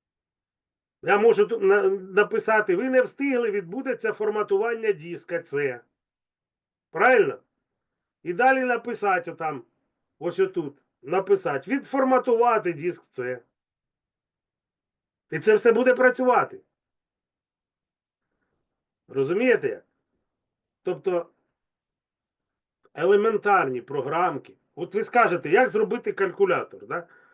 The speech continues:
От калькулятор же, це просто, от дивіться, е, ну, давайте, е, так, м, я приберу ось оцей таймер, напевно,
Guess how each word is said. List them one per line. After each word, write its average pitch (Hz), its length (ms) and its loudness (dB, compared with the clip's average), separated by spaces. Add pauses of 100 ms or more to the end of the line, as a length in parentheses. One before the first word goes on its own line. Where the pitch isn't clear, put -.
(160)
От 208 200 -2 (160)
калькулятор 269 760 0
же, 156 80 -8
це 196 140 -6
просто, 254 380 -4
от 202 100 4
дивіться, 214 360 -6
е, - 60 -10 (1080)
ну, 208 140 0
давайте, 170 640 2
е, 135 460 0
так, - 540 -10
м, 107 440 -18 (340)
я 175 160 0
приберу 143 640 -6
ось 120 160 -8
оцей 135 300 -2
таймер, 147 520 -2
напевно, 104 580 -10